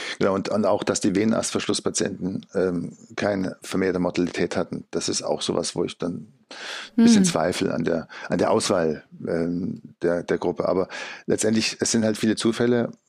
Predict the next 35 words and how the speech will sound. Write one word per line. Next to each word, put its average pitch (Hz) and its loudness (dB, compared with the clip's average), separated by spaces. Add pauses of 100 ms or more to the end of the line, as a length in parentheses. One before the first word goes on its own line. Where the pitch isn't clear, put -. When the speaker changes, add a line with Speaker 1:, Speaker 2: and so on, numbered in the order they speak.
Speaker 1:
ähm, 98 0
Speaker 2:
Mhm. 208 6
Speaker 1:
bei, 98 2
bei 90 -2
so 95 -4
Datenbankanalysen 92 -2
dabei. 101 0
Wie 110 2
gesagt, 95 -2
das, - -6
das 87 -4
versucht 98 0
man 92 -2
rauszurechnen 95 0
durch 87 -2
die 95 -2 (100)
große, 101 0 (100)
ähm, 92 0
Stichprobe. - -4 (680)
Und 226 6
Speaker 2:
Mhm. 208 6
Speaker 1:
die 226 4
ist - -2
wirklich - -2
richtig 92 0
groß. 101 0
Ähm, 95 0 (320)
aber 98 -2
ich 95 -2
glaub, 95 -2
da 101 0 (240)
kann's 98 -2
keine 92 0
überzeugende 87 -2
Antwort - -8